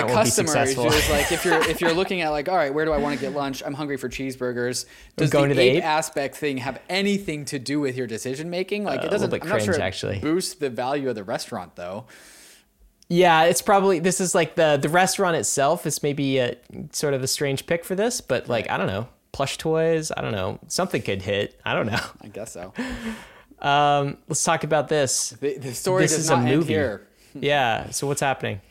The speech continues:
Speaker 2: Yeah, Coinbase, uh, is creating an interactive three-part film featuring the Bored Ape Yacht Club and ApeCoin communities. Uh, so a film about apes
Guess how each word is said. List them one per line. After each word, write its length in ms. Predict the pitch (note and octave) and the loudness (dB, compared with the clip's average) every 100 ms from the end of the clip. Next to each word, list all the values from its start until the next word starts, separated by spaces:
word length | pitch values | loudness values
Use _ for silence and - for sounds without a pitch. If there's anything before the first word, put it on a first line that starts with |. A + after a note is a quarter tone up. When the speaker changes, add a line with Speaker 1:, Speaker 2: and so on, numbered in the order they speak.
| - _ | -20 _
Speaker 2:
Yeah, 100 | C3+ | -8
Coinbase, 840 | B2+ - F#3+ G#3 B2+ G#2+ C3 - - - - | -6 -2 -2 0 0 -2 -4 -4 -8 -16 -8
uh, 340 | B2 B2 A#2+ A#2+ | -2 0 0 -2
is 160 | D3 - | -4 -4
creating 440 | D3+ D3+ D#3+ C#3+ | -2 0 0 -4
an 60 | C3 | -6
interactive 680 | D#3+ G3+ F#3 D#3 D#3+ D#3 | -6 -4 0 0 0 -4
three-part 680 | - C#3 D3+ F#3 - D3+ A2+ | -8 -6 -4 -4 -2 -4 -4
film 360 | - D3 C3 A#2+ | -6 -4 -4 -6
featuring 640 | C3 C3 C3+ C3 B2+ A#2+ | -8 -8 -6 -4 -4 -6
the 140 | B2 | -6
Bored 460 | A#2 G2+ C3 C#3 C3+ | -6 -4 -2 0 -2
Ape 260 | C3 B2 B2 | -4 -6 -4
Yacht 300 | B2 A#2+ - | -4 -4 -6
Club 260 | B2 A2+ A2 | -6 -6 -8
and 180 | A2 - | -12 -6
ApeCoin 640 | C3+ C3+ - C3 A#2+ A#2 | -6 -6 -8 -6 -6 -8
communities. 760 | A2+ A2+ B2 A2 E2 - - - | -8 -6 -6 -6 -10 -12 -14 -12
Uh, 320 | G#2+ G#2 G2+ - | -8 -6 -6 -8
so 420 | A#2+ A2+ A2 G2 _ | -8 -6 -6 -10 _
a 140 | A#2+ A2+ | -12 -6
film 340 | F#3 A#3 G#2+ - - | -2 -2 -4 -14 -12
about 560 | A#2 C3+ D#3+ - - _ _ _ - E3+ | -6 -2 -2 -2 -10 _ _ _ -10 -4
apes 420 | G3+ - - | -2 -2 -8